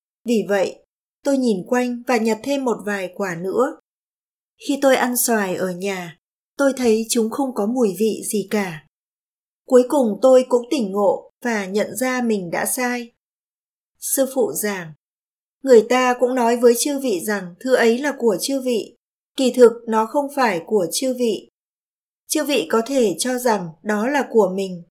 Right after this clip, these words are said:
nhưng rốt cuộc nó lại không phải của chư vị.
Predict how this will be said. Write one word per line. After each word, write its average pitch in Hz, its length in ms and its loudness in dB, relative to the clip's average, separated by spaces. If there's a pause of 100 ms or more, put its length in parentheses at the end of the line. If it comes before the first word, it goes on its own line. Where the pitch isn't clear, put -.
(360)
nhưng 262 320 2
rốt 339 240 0
cuộc 240 280 6
nó 214 200 0
lại 294 140 0
không 285 280 -4
phải 220 260 -2
của 202 220 0
chư 269 240 -4
vị. 226 300 -2